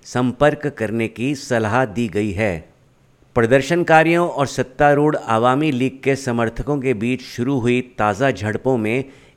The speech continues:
इक्यानवे लोगों की मृत्यु हो चुकी है और दर्जनों लोग घायल भी हुए हैं। ये झड़पें रविवार सुबह तब शुरू हुईं,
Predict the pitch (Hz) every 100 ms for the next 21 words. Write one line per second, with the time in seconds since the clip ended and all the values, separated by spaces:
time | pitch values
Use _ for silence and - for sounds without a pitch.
0 | - 113 - 120 135 156 147 123 123 117
1 | 135 123 117 - 123 110 131 113 110 98
2 | 92 82 - - _ _ 113 113 90 117
3 | 117 147 160 156 127 117 131 90 104 113
4 | 113 117 139 113 110 101 95 80 - _
5 | _ - _ 101 165 127 135 139 151 160
6 | 120 123 123 139 123 117 110 127 131 143
7 | - 131 120 101 120 139